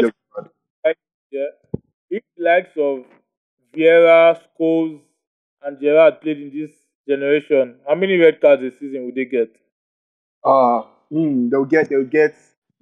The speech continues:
Speaker 2: I think especially someone like Gerrard, Gerrard will get a lot of red cards.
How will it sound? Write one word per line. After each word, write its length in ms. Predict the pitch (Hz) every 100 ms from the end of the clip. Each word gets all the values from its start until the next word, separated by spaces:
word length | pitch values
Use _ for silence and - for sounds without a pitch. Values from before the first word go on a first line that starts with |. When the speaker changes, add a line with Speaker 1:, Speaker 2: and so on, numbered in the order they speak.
| _ _ -
Speaker 2:
I 80 |
think 200 | 175 294 202
especially 520 | 180 - 220 214 214
someone 320 | 220 180 135
like 100 | 113
Gerrard, 320 | 143 143 117 156
Gerrard 260 | 175 151
will 60 | 117
get 240 | 131 120
a 80 | 117
lot 100 | 107
of 60 | 104
red 100 | 104
cards. 280 | _ 98